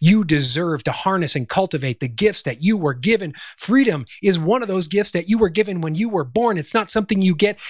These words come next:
and it is not something anyone can take away from you. I don't care what your political beliefs are.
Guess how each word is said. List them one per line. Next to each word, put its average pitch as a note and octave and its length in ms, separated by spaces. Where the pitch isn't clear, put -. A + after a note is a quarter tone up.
and C4 140
it A#3+ 100
is G#3+ 140
not G3 240
something F3+ 420
anyone C3+ 460
can C3 180
take B2 220
away A#2+ 260
from A#2+ 240
you. B2 180
I C#3 120
don't C3 160
care C3+ 280
what F3+ 260
your D3+ 120
political C3 420
beliefs A#2+ 380
are. F#2+ 320